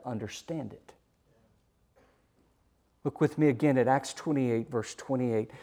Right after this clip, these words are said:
Some of the last words of this letter to Theophilus. "Therefore, let it be known to you that this salvation of God has been sent to the Gentiles, Theophilus, sent to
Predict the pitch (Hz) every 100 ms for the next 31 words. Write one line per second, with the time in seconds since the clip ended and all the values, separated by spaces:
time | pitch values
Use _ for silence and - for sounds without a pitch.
0 | - - - - - 139 143 127 151 170
1 | - 151 143 170 185 147 160 165 - 143
2 | 143 117 - 151 - 156 139 165 - 110
3 | 107 - - - _ _ _ _ _ _
4 | _ _ _ _ _ _ _ _ _ -
5 | 180 196 151 117 156 233 160 180 151 190
6 | 214 147 131 143 127 - 226 240 - 170
7 | 147 165 - 135 117 117 151 139 - -
8 | 170 120 135 120 - - 190 202 - -
9 | - - - 196 180 180 175 - - 156
10 | 120 151 214 214 - 156 135 120 - -
11 | - - 143 139 139 135 135 - - -
12 | - - - - 208 226 220 - - -
13 | 220 214 214